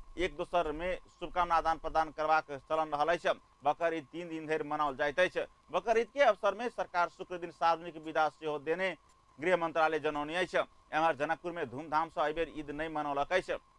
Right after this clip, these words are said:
ईद उल फित्र अर्थात रमजान पावनि के सत्तरहम दिन में बकर ईद मनाओल गेल अछि। मुस्लिम धर्मावलंबी सब भोरे स्नान कऽ नजदीकक ईदगाह आ मस्जिद में जाकऽ सामूहिक नमाज पढ़ने अछि आ एक दोसर के गला मिल कऽ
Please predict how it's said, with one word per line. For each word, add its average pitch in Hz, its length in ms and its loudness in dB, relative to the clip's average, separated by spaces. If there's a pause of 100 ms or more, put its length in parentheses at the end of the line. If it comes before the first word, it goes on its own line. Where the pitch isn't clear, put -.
(3000)
ईद 190 100 -4
उल 311 120 0
फित्र 262 260 -2
अर्थात 240 360 4
रमजान 196 440 4
पावनि 185 260 4
के 240 120 -2
सत्तरहम 185 520 0
दिन 147 160 -4
में 240 180 -2
बकर 170 260 0
ईद 160 180 -6
मनाओल 156 260 0
गेल 160 140 0
अछि। 180 260 2
मुस्लिम 156 380 -10 (100)
धर्मावलंबी 156 540 0
सब 185 180 0
भोरे 160 260 -2
स्नान 160 300 -4
कऽ 160 180 -2
नजदीकक 147 500 -4
ईदगाह 151 280 0
आ 156 200 2
मस्जिद 151 300 -6
में 160 220 -6 (260)
जाकऽ 156 280 2
सामूहिक 156 500 -2
नमाज 151 400 2
पढ़ने 151 260 -2
अछि 185 200 -2
आ 175 180 6
एक 160 160 0
दोसर 160 280 -6
के 165 180 -2 (340)
गला 151 220 6
मिल 147 180 -2
कऽ 185 220 2